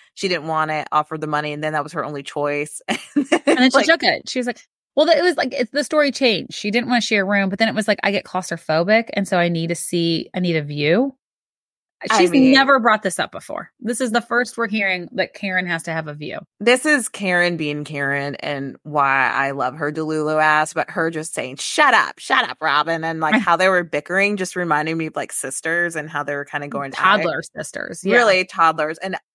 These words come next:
Speaker 1: my Lord, I, I wonder what time of year they were there 'cause it gets hot. I mean, it's an island, but those women <laughs> looked so fucking hot.
Speaker 2: I know, they were all, like, with their fr-, I mean, it is, I mean, we were there for your wedding in August.
Speaker 1: Yeah.
Speaker 2: It was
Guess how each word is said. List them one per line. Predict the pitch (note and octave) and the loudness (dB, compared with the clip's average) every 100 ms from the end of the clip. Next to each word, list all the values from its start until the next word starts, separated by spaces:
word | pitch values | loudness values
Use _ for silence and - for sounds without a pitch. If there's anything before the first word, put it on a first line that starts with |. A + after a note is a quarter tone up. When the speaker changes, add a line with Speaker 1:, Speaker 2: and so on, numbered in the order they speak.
| _ _ | _ _
Speaker 1:
my | F#3+ F#3+ A#3 | -6 0 2
Lord, | A#3+ G3 E3 D3+ _ _ | 2 2 2 0 _ _
I, | G#3+ A3+ _ | -4 -4 _
I | G3+ A#3 | 2 4
wonder | G#3+ A3+ C4 | 2 0 0
what | A3+ | -2
time | - E3+ | -4 -6
of | D3+ | -6
year | C#3+ D3+ | -6 -4
they | D#3 | -2
were | D#3+ | -2
there | D#3+ D#3 | -4 -6
'cause | D3+ | -10
it | - F3 | -12 -8
gets | G#3 - | -8 -6
hot. | D3 D3+ - | -2 -2 -2
I | |
mean, | D#3 | -8
it's | C#3+ | -10
an | C#3 | -10
island, | C3+ D3 D#3+ - _ _ _ | -8 -6 -6 -10 _ _ _
but | F#3+ D#3 | 0 0
those | F#3 F#3+ G3+ | 2 4 4
women | G#3 F#3 E3+ D#3 D#3 | 2 0 0 -4 -6
<laughs> | - | -6
looked | E3+ - - - | -6 -6 -14 -12
so | - A3+ G#3 | -4 2 2
fucking | - - F#3+ G3+ F#3+ | 4 2 0 -2 -4
hot. | E3+ C#3 C#3 - _ _ _ - | -2 0 -2 -4 _ _ _ 0
Speaker 2:
I | |
know, | A#3+ | 4
they | A#3 A#3+ | 6 6
were | A#3+ | 6
all, | A3+ A3+ | 6 6
like, | B3 A3+ | 6 2
with | G#3+ | -4
their | F#3 | -4
fr-, | - | -2
I | A3 | -2
mean, | B3 | 0
it | A#3 | 2
is, | A#3+ B3 - - _ _ _ | 2 0 -2 -20 _ _ _
I | G3+ | 0
mean, | G#3 F#3+ | 0 2
we | A3 | 0
were | B3 | 2
there | G#3 G3 | 2 2
for | G3+ | 0
your | F3+ | -2
wedding | E3+ D#3 D3+ | 0 0 -2
in | D#3 | -6
August. | - D3+ G#3+ F#3 E3 | -4 0 4 2 2
Speaker 1:
Yeah. | |
Speaker 2:
It | G3+ | -4
was | C4+ - | -4 -6